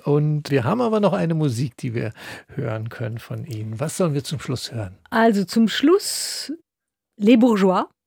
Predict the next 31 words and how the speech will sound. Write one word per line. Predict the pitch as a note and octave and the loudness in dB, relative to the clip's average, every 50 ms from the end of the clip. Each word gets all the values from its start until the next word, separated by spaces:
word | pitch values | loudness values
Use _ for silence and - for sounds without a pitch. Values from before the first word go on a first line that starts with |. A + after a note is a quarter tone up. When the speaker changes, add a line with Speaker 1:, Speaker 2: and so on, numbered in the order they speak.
| _ _ _ | _ _ _
Speaker 2:
von | - - G#3 G3 F#3+ F#3 F3+ F3+ | -2 2 4 4 6 6 4 2
Speaker 1:
Mhm. | G3 A#3 | 0 0
Speaker 2:
unser | B3+ G#3+ G3 F#3 G3 G3 G3 G3 G3 G3+ - _ _ _ _ _ _ _ _ _ | 0 0 0 2 2 2 2 2 0 -2 -6 _ _ _ _ _ _ _ _ _
großartige, | - - E3+ G3 A3+ A3+ - A3+ G#3 G#3 G#3 - - G3+ E3+ G3 F#3+ F#3+ | -8 -4 0 2 2 2 2 0 0 0 -2 -2 -2 -2 0 0 0 0
also | F#3 F#3 F3 G3+ G3 | 0 0 0 2 2
unser, | G3+ G3+ G#3 F#3+ F3 E3 E3 | 2 2 2 2 2 2 2
der | D#3+ F3 E3+ | 0 0 0
ist | F3 - - | -2 -2 0
Belgier, | G#3 G3+ G3+ F#3+ E3 F3 E3 E3 | 2 2 2 2 2 0 -2 -2
von | - F#3+ F3+ F3+ | -2 -2 0 0
Jacques | F3+ F#3 F3+ F#3 | 0 0 0 -2
Brel. | - E3 F3 G3 B3 E4+ G4 - _ _ _ _ _ _ _ _ - - - - - - - _ | -2 -2 -2 0 0 0 -2 -6 _ _ _ _ _ _ _ _ -20 -20 -20 -20 -20 -20 -12 _
Und | A#3+ A3 A3 G3 | 0 2 2 4
das | A3+ A3+ A#3+ | 4 2 2
ist | C4 B3 - | 0 0 2
ein | A#3+ A3 G#3 | 2 4 4
Lied, | G#3+ C4 D4 C#4 - | 4 4 4 4 4
was | G#3 G3 - - F#3+ | 2 2 2 0 0
meine | F#3 F3 F#3+ F3+ C#3+ - | 2 4 4 4 4 2
Mutter, | A3 G3+ - - A3 G#3 A#3 C#4 C#4+ - - - - - - - - - | 0 0 0 -2 -2 -2 -2 -4 -4 -8 -14 -16 -16 -18 -18 -18 -12 -10
die | F3+ F3 | -10 -8
Parolen | - - F3 E3+ G3+ A#3 C4+ C#4 A#3 | -6 -6 -4 0 2 4 4 4 4
sind, | A3+ B3+ A3 G#3 G3 - - B3 - - | 2 2 0 -2 -4 -8 -14 -20 -14 -8
les | G#3 F#3+ F#3 | -2 0 2
bourgeois, | E3 E3 G#3 G3 F#3+ E3 G#3 G#3+ A3+ C4+ E4+ E4+ | 2 4 2 2 2 4 4 4 6 4 2 2
die | G3+ D#3 D3 | 0 -2 -2
bürgerliche, | D#3+ E3 D#3+ D#3+ G3+ A3 A#3 A3 G#3+ G#3 G#3 G3+ - - G3+ G3+ G3+ - - - - - - - _ - | -4 -6 -4 -2 -2 0 0 0 0 -2 -2 -4 -4 -4 -4 -4 -4 -6 -12 -20 -20 -20 -20 -20 _ -4
äh, | G#3+ G3+ G3+ G#3+ | 0 0 2 2
sind | G#3+ E3 G3 B3+ C4 C4 G#3 G3 | 2 4 4 4 6 4 4 2
wie | G#3+ G#3+ G#3 G#3 - - - | 0 -2 -2 -2 -4 -8 -10
Schweine, | - - F3 F#3 G3+ A3 A#3+ C4 C4 C#4 C#4+ D4 D#4+ E4+ D#4+ | -8 -4 -2 0 2 4 4 4 4 4 4 4 2 0 -2